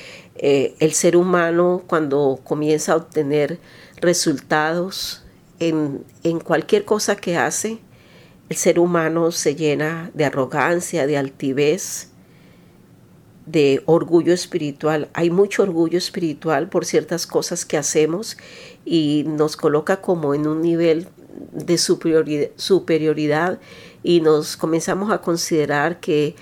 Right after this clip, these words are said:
somos los escogidos, los privilegiados, que tenemos un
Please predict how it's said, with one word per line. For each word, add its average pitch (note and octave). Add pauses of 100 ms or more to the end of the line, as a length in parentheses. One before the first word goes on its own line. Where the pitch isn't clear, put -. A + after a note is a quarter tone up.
(240)
somos D#3+
los D3
escogidos, D3+
los D3
privilegiados, D#3 (360)
que B2+ (140)
tenemos D#3+
un D#3